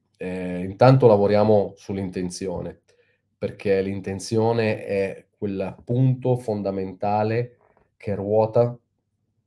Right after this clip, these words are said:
la fo-, la nostra forza, la nostra vitali-, vitalità, ma che ci permette di portare nel cerchio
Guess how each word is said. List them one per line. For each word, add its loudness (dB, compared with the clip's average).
la 0
fo-, 6
la 4
nostra 2
forza, 2
la -2
nostra -4
vitali-, 0
vitalità, 0
ma 0
che -20
ci -20
permette 0
di -10
portare 0
nel -6
cerchio -4